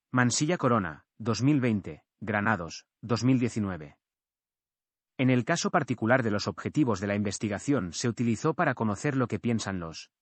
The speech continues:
estudiantes de psicología acerca del V I H y del trabajo profesional con V I H. En la primera parte se observa que los participantes asociaron palabras al V I H enfocadas en que es una enfermedad,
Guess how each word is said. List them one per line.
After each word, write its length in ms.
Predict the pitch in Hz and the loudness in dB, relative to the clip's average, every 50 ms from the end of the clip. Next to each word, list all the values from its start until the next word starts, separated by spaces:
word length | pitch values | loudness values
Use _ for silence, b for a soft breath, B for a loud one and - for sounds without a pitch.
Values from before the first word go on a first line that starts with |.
| _ _ | _ _
estudiantes 560 | 131 123 - - 131 123 147 165 175 202 190 | -6 -4 -2 0 2 2 2 2 2 0 0
de 80 | 160 151 | -2 -2
psicología 640 | - - - 113 101 95 - - 156 156 113 90 | -2 -2 -2 -2 -2 -2 -2 0 0 0 2 0
acerca 340 | 87 - 143 139 139 - 143 | -2 -2 -4 -2 0 2 2
del 160 | 123 110 113 | 2 4 2
V 160 | 139 123 120 | 2 2 2
I 140 | 113 110 117 | 2 2 2
H 380 | 120 110 - - 90 80 76 - _ _ _ _ | 0 -2 -4 -8 -8 -10 -12 -16 _ _ _ _
y 80 | 139 | 0
del 200 | 123 127 120 113 | 2 2 2 2
trabajo 340 | - 117 120 143 151 - 139 | 2 2 2 2 2 0 -2
profesional 580 | - 156 - - 117 - - 107 117 120 101 95 | -4 -4 -4 -4 -4 -4 0 2 2 2 2 2
con 180 | - 113 110 120 | 0 0 2 2
V 180 | 127 110 110 | 4 2 2
I 100 | 101 98 | 0 0
H. 380 | 90 87 - - - 76 71 - _ _ _ _ _ _ _ _ _ _ _ _ _ _ _ _ _ _ _ - | -4 -6 -8 -10 -12 -12 -14 -16 _ _ _ _ _ _ _ _ _ _ _ _ _ _ _ _ _ _ _ -2
En 140 | 131 127 | 2 2
la 100 | 127 120 | 2 2
primera 300 | 110 120 123 139 165 180 | 2 2 2 2 2 4
parte 320 | - 147 143 131 - 110 95 | 4 4 4 4 2 -2 -4
se 120 | - - | -4 -4
observa 440 | 98 - - - 156 151 120 95 - | -4 -4 -2 -2 -2 0 0 -2 -2
que 100 | - 113 | -2 -2
los 160 | 117 110 - | -2 -2 -2
participantes 720 | - 107 104 - 98 - 107 - 135 151 160 143 170 - - | -4 -4 -4 -6 -6 -8 -2 0 2 0 2 0 -4 -4 -4
asociaron 520 | 135 - 120 107 - 135 143 156 165 143 | -4 -4 -4 -4 -2 0 0 0 0 -2
palabras 460 | - 110 101 110 120 127 127 123 - | -2 0 2 2 2 2 0 -2 -2
al 120 | 110 104 131 | -2 0 0
V 160 | 139 135 127 | 2 2 2
I 160 | 127 123 127 | 2 2 0
H 200 | 131 127 - 131 | 0 -2 -2 -4
enfocadas 640 | 113 98 - 104 95 - 127 123 104 92 87 - - | -4 -2 -4 -6 -2 0 0 0 0 -2 -6 -6 -4
en 120 | 120 113 104 | -4 -4 -2
que 140 | - 127 | -2 -2
es 120 | 135 - - | -2 -2 -2
una 120 | 120 104 | -2 -2
enfermedad, 520 | 95 87 - 98 92 92 90 90 90 80 | -2 -4 -6 -6 -6 -6 -6 -6 -8 -10